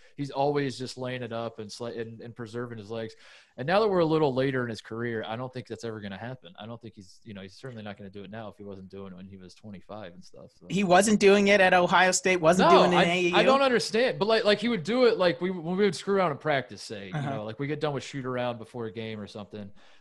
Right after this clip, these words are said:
Speaker 1: and then we're all just screwing around trying to do stupid dunks. Like, Mike would get in there and mix it up, and he would do crazy dunks. And you're like, "Dude, what, what is going on? You never dunk in a game ever, ever." And, and, and you, you're, you're an incredible athlete. I don't understand. It, it was, it was,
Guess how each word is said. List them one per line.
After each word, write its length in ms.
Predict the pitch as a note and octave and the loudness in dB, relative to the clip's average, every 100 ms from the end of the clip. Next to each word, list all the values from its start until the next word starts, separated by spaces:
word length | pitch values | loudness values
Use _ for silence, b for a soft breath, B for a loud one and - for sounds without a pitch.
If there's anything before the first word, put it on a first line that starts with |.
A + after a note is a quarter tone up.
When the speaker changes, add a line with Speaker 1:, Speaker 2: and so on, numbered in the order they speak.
| b | b
Speaker 1:
and 120 | G#2 A2+ | -12 -10
then 100 | A2+ | -6
we're 160 | A#2+ | -2
all 100 | A#2+ | -2
just 140 | G#2+ - | -4 -12
screwing 220 | A#2+ A2+ | -12 -10
around 280 | A2 A2 G#2+ | -8 -10 -10
trying 180 | A#2 | -10
to 80 | A2 | -10
do 140 | G#2+ G#2+ | -12 -14
stupid 380 | - G2+ G2 | -14 -14 -12
dunks. 280 | A2 G#2 G2+ | -12 -12 -10
Like, 160 | A2 B2+ | -14 -4
Mike 220 | C#3+ F3 | -4 -4
would 140 | D3 | -6
get 140 | B2+ B2+ | -4 -4
in 140 | B2+ | -4
there 140 | B2+ A#2 | -4 -6
and 100 | A#2 | -6
mix 200 | A#2+ A2 | -10 -4
it 60 | |
up, 220 | A#2+ A#2 G2+ | -2 -2 -6
and 100 | A#2 | -10
he 80 | |
would 260 | A#2+ G#2 G2+ _ - - _ _ B2+ | -10 -10 -16 _ -20 -20 _ _ -10
do 140 | D3+ | -10
crazy 420 | - F#3+ F#3 C3 | -6 -4 -4 -6
dunks. 560 | A2 E3 C3+ F2 - - | -6 -6 -6 -10 -18 -14
And 100 | B2+ | -10
you're 120 | C#3+ | -6
like, 360 | C#3+ C#3+ B2+ - - _ _ _ - | -4 -4 -6 -14 -20 _ _ _ -10
"Dude, 200 | A3 D#3 | -8 -6
what, 300 | C3 F#3+ D3+ | -2 -2 -2
what 160 | G3+ | -2
is 140 | A3 D#3 | -4 -2
going 240 | D#3 C#3+ | -2 0
on? 180 | G3 B2+ | -2 -4
You 100 | D3 | -4
never 320 | D#3 F#3 F#3 | -2 -2 -2
dunk 300 | D3 D#3 E3+ | -2 -2 -2
in 80 | C#3 | -6
a 40 | |
game 280 | B2+ D3 C#3+ C3 | -4 -4 -4 -2
ever, 440 | E3+ C3 F2 - - | -2 -2 -10 -16 -2
ever." 440 | F3 D3 F2 - - _ _ - _ _ | -2 -2 -8 -16 -20 _ _ -20 _ _
And, 340 | C#3+ C#3+ C3 B2+ | 0 0 -2 -6
and, 280 | C#3+ C#3 C3 | -4 -4 -4
and 260 | B2 C#3 C#3 | -4 -6 -6
you, 100 | D#3 | -6
you're, 220 | F3 D#3+ C#3+ | -6 -6 -6
you're 160 | F3 | -6
an 60 | E3 | -6
incredible 460 | C#3 G3 F#3+ D3 | -4 -4 -2 -2
athlete. 320 | D#3+ F#3 C3+ B2 | -2 -4 -6 -6
I 60 | |
don't 200 | B2+ D#3 | -4 -4
understand. 480 | D3 A#2+ - D#3 C3 | -4 -6 -6 -6 -4
It, 200 | C#3 D#3 | -2 -2
it 20 | |
was, 220 | F3+ E3+ | -2 -6
it 100 | - | -6
was, 360 | E3+ E3 - | -4 -4 -6